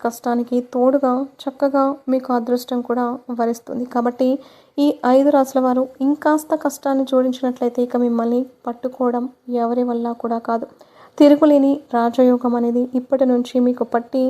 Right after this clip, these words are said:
అలా నిలబడిపోతుంది. కాబట్టి ఈ ఐదు రాశుల వారు మేము చెప్పినటువంటి నియమాలను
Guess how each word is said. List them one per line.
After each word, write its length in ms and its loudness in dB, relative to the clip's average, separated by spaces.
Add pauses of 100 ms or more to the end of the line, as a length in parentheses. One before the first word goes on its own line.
(160)
అలా 180 -4
నిలబడిపోతుంది. 640 -2 (400)
కాబట్టి 380 2
ఈ 20 4 (220)
ఐదు 180 4
రాశుల 300 0
వారు 160 2 (220)
మేము 280 6
చెప్పినటువంటి 580 0 (120)
నియమాలను 420 2